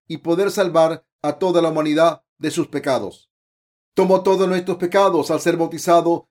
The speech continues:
en su cuerpo por Juan el Bautista. Entonces cargó con todos los pecados del mundo hasta la cruz, derramó su sangre en la cruz, murió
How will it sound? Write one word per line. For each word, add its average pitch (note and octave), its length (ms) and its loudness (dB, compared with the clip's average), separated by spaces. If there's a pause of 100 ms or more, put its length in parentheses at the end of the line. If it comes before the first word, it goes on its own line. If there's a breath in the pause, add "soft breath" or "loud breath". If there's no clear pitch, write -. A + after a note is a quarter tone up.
en E3 140 0
su F3 220 -2
cuerpo G3 400 2
por D#3 140 -4
Juan D#3+ 220 0
el D#3+ 100 -2
Bautista. D3+ 640 -6 (180)
Entonces G3+ 560 -2
cargó F3 560 2 (160)
con F3 200 0
todos F#3 220 -2
los F3+ 120 -2
pecados F3 380 0
del E3 160 0
mundo D#3+ 520 -6 (140)
hasta E3+ 300 0
la D#3 160 -2
cruz, E3+ 400 -2 (160)
derramó E3+ 420 0
su E3+ 140 -6
sangre F3 500 -2
en D#3+ 140 -6
la D3+ 160 -4
cruz, E3+ 360 2 (140)
murió F3+ 640 0